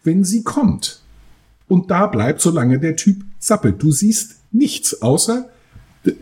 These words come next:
den Hinweis, dass die Verkehrsinfo jetzt läuft und dass du sie abbrechen kannst.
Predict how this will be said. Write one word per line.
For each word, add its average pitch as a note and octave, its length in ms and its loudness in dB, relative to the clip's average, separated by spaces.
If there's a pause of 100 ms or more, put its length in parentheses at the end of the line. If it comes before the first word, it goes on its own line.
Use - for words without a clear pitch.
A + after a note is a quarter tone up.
(160)
den C#3+ 120 2
Hinweis, G3 520 0
dass - 260 0
die F2+ 100 2
Verkehrsinfo A2+ 840 0
jetzt E2+ 320 -2
läuft F#2 440 0
und D#3 100 0
dass - 240 0
du G#2+ 80 2
sie F3+ 220 0
abbrechen F#2 560 -2
kannst. - 640 -4